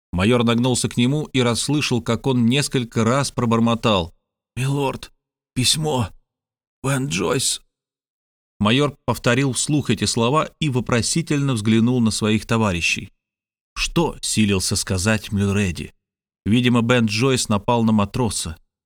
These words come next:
но только ли за тем, чтобы помешать ему добраться до Дункана? Письмо. Гленарван осмотрел карманы Мюльреди.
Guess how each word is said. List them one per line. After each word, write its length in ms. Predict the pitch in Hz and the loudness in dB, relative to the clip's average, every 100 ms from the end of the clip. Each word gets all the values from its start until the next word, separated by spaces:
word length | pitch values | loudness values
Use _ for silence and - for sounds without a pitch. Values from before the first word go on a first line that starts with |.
| _ | _
но 80 | 110 | 0
только 300 | 151 151 147 | 0 0 0
ли 100 | 135 | 0
за 180 | 120 131 | 0 0
тем, 220 | - 151 | 0 -2
чтобы 260 | - 120 110 | 0 -2 0
помешать 560 | 123 120 - 147 139 | 0 2 2 0 0
ему 160 | 123 123 | 0 2
добраться 540 | 113 110 127 120 113 | 2 2 2 0 0
до 160 | 107 104 | 0 2
Дункана? 680 | 98 98 107 143 131 92 - _ _ _ _ _ _ | 2 0 0 -2 -2 -6 -14 _ _ _ _ _ _
Письмо. 680 | 120 107 - 131 156 95 - _ _ _ _ _ - | -4 -2 0 0 0 -2 -6 _ _ _ _ _ -10
Гленарван 720 | 90 113 139 127 127 120 123 | -2 2 2 2 2 0 -2
осмотрел 560 | 110 - 120 135 135 123 | -2 0 0 2 0 0
карманы 440 | 117 123 123 120 | 0 2 2 2
Мюльреди. 580 | 117 117 123 98 78 | 4 4 2 0 -2